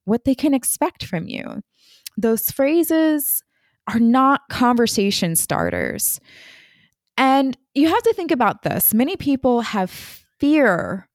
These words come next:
associated with change, whether it be small or big. Change for many people is not, like, an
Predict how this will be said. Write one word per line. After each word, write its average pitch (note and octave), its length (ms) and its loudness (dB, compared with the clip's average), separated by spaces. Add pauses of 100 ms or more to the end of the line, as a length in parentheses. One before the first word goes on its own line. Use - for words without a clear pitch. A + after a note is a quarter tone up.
associated E3+ 960 -2 (480)
with F3 380 -2
change, - 800 -4 (640)
whether G3 320 2
it - 100 -6
be G#3+ 100 0
small D4 420 2
or C#4+ 80 2
big. F3 400 -6 (480)
Change F#4 560 -4 (200)
for D4+ 300 0
many C#4+ 220 2
people B3+ 440 2
is A3+ 100 -2
not, A3+ 320 2
like, G3+ 180 -2
an G3+ 140 0